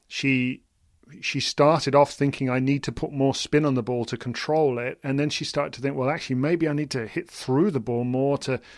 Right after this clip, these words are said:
to be more aggressive." And there, there, there are real question marks going on in the heads. And, and the two players that I think, well, showed, I suppose three players if you, if you include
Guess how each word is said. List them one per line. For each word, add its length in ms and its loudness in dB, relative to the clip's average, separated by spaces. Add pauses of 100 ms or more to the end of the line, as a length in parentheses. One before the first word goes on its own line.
(260)
to 100 -6
be 120 0
more 200 2
aggressive." 500 0
And 140 -2
there, 100 -4
there, 320 0
there 160 2
are 80 4
real 240 4
question 480 -2
marks 300 -6
going 200 0
on 120 -2
in 80 -4
the 80 -4
heads. 400 -6
And, 180 -4 (320)
and 100 0
the 40 0
two 240 6
players 460 2
that 120 -2
I 60 0
think, 360 -4
well, 380 2
showed, 540 2 (640)
I 40 -18
suppose 320 -2
three 240 2
players 340 -2
if 160 -6
you, 100 -6
if 220 -8
you 100 0
include 640 -2